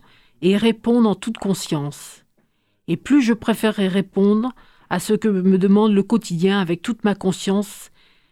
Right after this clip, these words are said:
qui réagir l'esprit absent.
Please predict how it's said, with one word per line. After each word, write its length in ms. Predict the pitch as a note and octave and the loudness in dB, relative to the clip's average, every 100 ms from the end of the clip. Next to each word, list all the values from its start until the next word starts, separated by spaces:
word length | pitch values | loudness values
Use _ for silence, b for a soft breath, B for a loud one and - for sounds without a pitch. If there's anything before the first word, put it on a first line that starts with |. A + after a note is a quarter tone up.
| _ _ | _ _
qui 480 | - A3 G3+ F3+ - _ - | 2 4 4 0 -4 _ -10
réagir 880 | E3+ G#3+ G3+ F3+ D#3+ G3+ G#3+ A#3 - | 0 2 2 2 0 0 0 -4 -6
l'esprit 460 | F3 F#3+ - - G3+ | -2 -2 -2 -2 -2
absent. 460 | F3+ - - D#3 | -2 -6 -8 -8